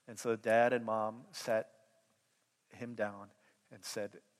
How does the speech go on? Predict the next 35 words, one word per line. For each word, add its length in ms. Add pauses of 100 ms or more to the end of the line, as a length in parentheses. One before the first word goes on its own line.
(800)
you 100
were 80
actually 540 (480)
conceived 640
out 140
of 120
wedlock. 520 (480)
Before 280
we 140
were 120
married, 340
even 260
though 120
we 160
were 120
in 100
seminary, 640 (240)
we 120
were 100
training 440
for 120
missions, 460
we 60
were 60
training 360
to 80
be 120
pastors, 580
we 40
were 60
training 340
for 140
all 100
that 180
stuff, 380